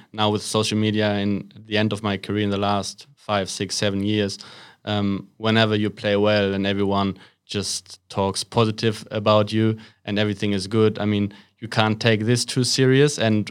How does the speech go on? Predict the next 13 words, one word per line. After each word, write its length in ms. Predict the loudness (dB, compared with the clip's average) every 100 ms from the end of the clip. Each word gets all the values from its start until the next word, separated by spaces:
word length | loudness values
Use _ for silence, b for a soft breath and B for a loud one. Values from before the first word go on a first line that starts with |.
| -6
when 120 | 0 0
you 60 |
play 240 | 0 0 0
bad 460 | 2 4 4 2
or 100 | 0
you 100 | 0
have 100 | 0
a 60 | -2
bad 240 | -2 -2
game, 220 | -2 0
whatever, 300 | 0 0 0
and 100 | 0
everyone 320 | 0 2 0